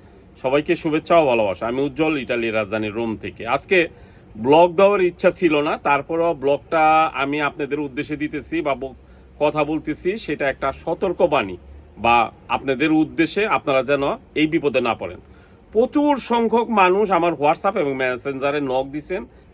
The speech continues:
তো সবার উদ্দেশ্যে বলি, এবং ইটালিতে যারা অন্য কোনো মাধ্যমে আবেদন করবেন, সবার উদ্দেশ্যে বলি, যারা এই ভিডিওটা দেখবেন, চিন্তা করবেন যে আমার কথাটা আসলে পারফেক্ট, বা আপনি একটা কমেন্ট করবেন যে আমি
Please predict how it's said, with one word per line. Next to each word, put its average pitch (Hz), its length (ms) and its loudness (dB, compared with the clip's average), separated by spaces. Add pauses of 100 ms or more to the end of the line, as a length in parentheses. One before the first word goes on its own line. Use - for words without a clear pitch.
(160)
তো 139 80 -6
সবার 180 600 4
উদ্দেশ্যে 185 400 0
বলি, 196 340 -4 (360)
এবং 165 240 -2 (100)
ইটালিতে 233 560 -2
যারা 185 420 2 (1000)
অন্য 196 340 0
কোনো 185 180 2
মাধ্যমে 175 560 2
আবেদন 165 400 -2
করবেন, 160 320 -6
সবার 175 600 0
উদ্দেশ্যে 123 360 -6
বলি, 98 220 -10
যারা 131 220 -2
এই 165 80 -2
ভিডিওটা 180 360 2
দেখবেন, 202 480 -2 (1200)
চিন্তা 277 300 4
করবেন 147 280 0
যে 139 80 -2
আমার 147 180 -2
কথাটা 170 520 -2
আসলে 139 360 -8 (120)
পারফেক্ট, 160 420 -6 (280)
বা 107 360 -2 (640)
আপনি 170 240 0
একটা 220 120 -2
কমেন্ট 214 360 0
করবেন 123 260 0
যে 135 80 -2
আমি 147 320 -2